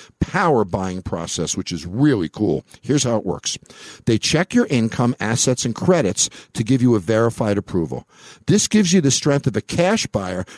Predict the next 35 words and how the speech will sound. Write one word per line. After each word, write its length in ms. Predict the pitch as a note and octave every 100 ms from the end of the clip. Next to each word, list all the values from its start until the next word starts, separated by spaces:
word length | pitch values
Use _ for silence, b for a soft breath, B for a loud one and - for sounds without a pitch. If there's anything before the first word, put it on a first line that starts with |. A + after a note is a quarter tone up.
| B
making 380 | A#2 D#3+ F3+ D#3
your 340 | C3 D3+ D3+ -
offer 400 | D3+ E3+ G#2 F#2+
far 420 | - - G#3 F#3+
more 160 | B2
attractive 560 | F#2+ - G#2+ F#2 - G2
to 80 | -
sellers. 560 | - F#2+ D2+ A#1 - - B B
Once 300 | - E3 A3+
verified, 720 | - G3 D#4 D#4 - G2+ G2+ G#2 _ -
you 80 | A2
qualify 640 | - E3+ F3 F#3 E3 C3+
for 120 | C3
their 140 | A#2 G2
exclusive 640 | - - E3+ G3+ G3 C#3
Rate 320 | F2+ A#2 D3
Shield 380 | C#3 - G#2 F2
approval. 540 | - - E2+ - - _
They'll 240 | C#3+ B2+
lock 320 | B2 C3+ A3+ -
your 140 | G#3+
interest 440 | E3+ F3+ C3+ A#2 A2+
rate 200 | F#2+ F#2+
for 160 | - -
up 160 | A2+
to 120 | -
ninety 520 | G#2+ A2+ C#3+ G#3 A3+ G#3
days 340 | E3+ A2+ G2
while 160 | G2+ G2
you 120 | F#2+
shop 340 | - B2+ A#2+
for 140 | - B2
your 140 | G#2+
new 200 | F#2+ G#2
home. 340 | F#2 F#2+ D#2